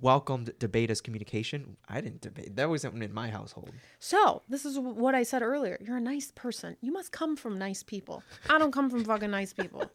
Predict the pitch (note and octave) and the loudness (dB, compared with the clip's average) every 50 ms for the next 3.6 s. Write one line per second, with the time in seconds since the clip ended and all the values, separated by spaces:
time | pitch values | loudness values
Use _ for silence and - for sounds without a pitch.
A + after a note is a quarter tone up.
0 | _ _ _ _ _ _ _ - - C#4 E4 F4+ E4 - D#4 D#4 D4+ D4 D4 C#4 | _ _ _ _ _ _ _ 2 6 6 6 6 6 4 4 4 4 6 6 6
1 | C#4+ C#4 C4+ - - C4 B3 B3+ G#3 E3 - - - G#3 G3+ - A3+ B3+ C4+ C#4 | 6 4 4 2 0 0 2 2 2 0 0 -2 -6 -6 -4 -2 -2 0 2 2
2 | C#4 C4 - - G3+ G#3 G#3 - - - _ - C4 C4+ - - - - _ - | 0 0 -2 -2 -2 -2 -2 -4 -8 -6 _ 2 2 2 2 0 -14 -10 _ 0
3 | B3+ C#4+ A#3+ B3 A3 - G#2 G#3+ A3+ B3+ C4 | 2 2 4 4 2 2 0 0 0 0 0